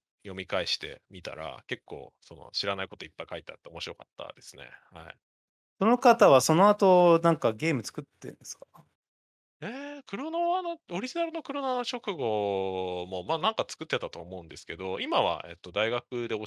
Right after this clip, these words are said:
Speaker 1: えてるみたいですね。
Speaker 2: うん。あ、
Speaker 1: あの、
Speaker 2: そうなんだ。
Speaker 1: バンダイナムコが退社されて、
Speaker 2: はあ、
Speaker 1: はい。
Speaker 2: はあ、はあ、はあ、はあ。
Speaker 1: うん。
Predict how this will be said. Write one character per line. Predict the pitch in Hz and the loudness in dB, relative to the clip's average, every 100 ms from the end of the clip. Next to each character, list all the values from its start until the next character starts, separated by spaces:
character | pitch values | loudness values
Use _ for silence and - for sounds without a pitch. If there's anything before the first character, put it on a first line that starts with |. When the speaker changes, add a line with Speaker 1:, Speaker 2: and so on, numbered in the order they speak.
| - | -4
Speaker 1:
え | 101 | -6
て | 95 95 | -6 -10
る | 95 | -10
み | 87 | -14
た | - - | -16 -14
い | 208 | -12
で | 208 | -12
す | 208 - | -14 -20
ね。 | - _ - | -20 _ -8
Speaker 2:
う | |
ん。 | |
あ、 | 131 | -6
Speaker 1:
あ | |
の、 | - | -4
Speaker 2:
そ | 165 | -4
う | 147 | -4
な | 104 | -6
ん | 95 | -8
だ。 | 95 - | -14 -2
Speaker 1:
バ | 120 | -2
ン | 120 | 0
ダ | |
イ | 117 | -4
ナ | 117 | -4
ム | 92 | -8
コ | |
が | 85 80 | -12 -12
退 | |
社 | - | -12
さ | 78 82 | -14 -14
れ | 78 | -14
て、 | - 80 - - | -14 -14 -14 -4
Speaker 2:
は | 139 | -4
あ、 | |
Speaker 1:
は | 120 | -4
い。 | |
Speaker 2:
は | 117 | -8
あ、 | |
は | 104 | -8
あ、 | 110 | -10
は | 98 95 90 | -12 -14 -14
あ、 | |
は | 101 - | -18 -20
あ。 | - _ _ _ _ _ | -20 _ _ _ _ _
Speaker 1:
う | 113 | -20
ん。 | 95 | -20